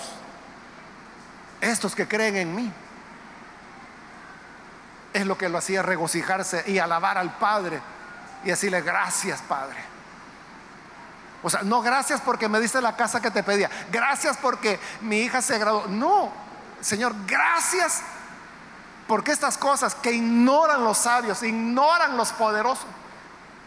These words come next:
a estos pequeñitos le-, se los ha revelado". Entonces, Je-, Jesús estaba comprometido con una causa, la causa del evangelio. Eso es lo que lo hacía feliz.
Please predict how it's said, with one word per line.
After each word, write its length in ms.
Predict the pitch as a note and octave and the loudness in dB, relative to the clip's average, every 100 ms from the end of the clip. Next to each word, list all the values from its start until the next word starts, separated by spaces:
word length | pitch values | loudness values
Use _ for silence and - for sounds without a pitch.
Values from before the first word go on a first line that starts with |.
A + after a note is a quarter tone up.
| - - | -18 -4
a 140 | F3 | -2
estos 220 | F3+ G3+ | 0 -2
pequeñitos 640 | - F#3+ F3 F3+ A3 E3+ D3+ | 0 -2 0 2 0 0 -4
le-, 140 | D#3+ | -4
se 180 | - F3+ | -2 -2
los 160 | E3 G3+ | -2 -2
ha 80 | |
revelado". 500 | G#3 A3+ G#3 A3 B3 C#4+ - - - - - - - - - - | -2 -6 -4 -4 -4 -8 -16 -18 -20 -20 -20 -20 -18 -18 -18 -10
Entonces, 260 | F3 - | -8 -6
Je-, 220 | - A#3+ - | -2 -2 -2
Jesús 260 | - G3 A3 | -2 0 0
estaba 280 | A3+ C4 C4 | 0 0 2
comprometido 640 | A#3 A3 G#3+ G#3 B3 B3 | 0 2 0 0 2 0
con 160 | A3+ G#3+ | 2 2
una 180 | B3 A3 | 2 0
causa, 680 | - C4 D4 C#4 - - - - - - - - | 0 2 2 2 -2 -6 -10 -14 -16 -16 -16 -4
la 180 | G#3 G#3 | -2 0
causa 540 | - C4+ D4 B3 A#3+ A3+ | 0 2 2 2 2 2
del 120 | A3+ | 2
evangelio. 500 | A3 G#3+ B3 D#4+ D#4 - - - - - - - - | 0 -2 -6 -8 -12 -16 -20 -20 -20 -20 -14 -12 -4
Eso 280 | B3+ A3 B3+ | 0 0 0
es 60 | B3+ | 0
lo 120 | A3+ | 2
que 120 | A3 | 0
lo 80 | G#3+ | 0
hacía 280 | - B3 A3+ | -2 -4 -4
feliz. 480 | B3 C4+ D#4 - | -4 -6 -8 -10